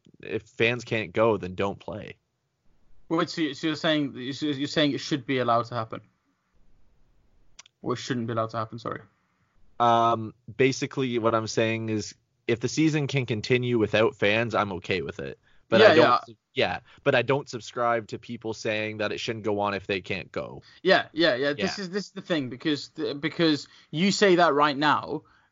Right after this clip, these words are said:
Speaker 2: but
Speaker 1: Yeah.
Speaker 2: to any Leeds United or West Bromwich Albion fan, um, who, you know, it, let's, let's, let's say, let's say, you know, something from the other potential possibilities happens, and, you know, Leeds United don't get promoted, or,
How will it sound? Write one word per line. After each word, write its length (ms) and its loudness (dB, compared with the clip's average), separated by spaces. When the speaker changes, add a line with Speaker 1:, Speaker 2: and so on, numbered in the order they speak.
Speaker 2:
but 120 6
Speaker 1:
Yeah. 640 -2
Speaker 2:
to 380 0
any 240 0
Leeds 320 -4
United 560 0
or 180 -6
West 240 -2
Bromwich 260 -2
Albion 380 0
fan, 380 -12
um, 460 0
who, 560 -2
you 80 -2
know, 80 0
it, 200 2
let's, 220 2
let's, 220 4
let's 180 0
say, 280 4
let's 200 -2
say, 160 2
you 140 4
know, 180 -2
something 480 -4
from 300 -2
the 140 2
other 260 2
potential 640 -6
possibilities 500 -2
happens, 440 -4
and, 180 0
you 60 0
know, 140 2
Leeds 260 6
United 340 2
don't 200 -2
get 160 -4
promoted, 400 -2
or, 220 -2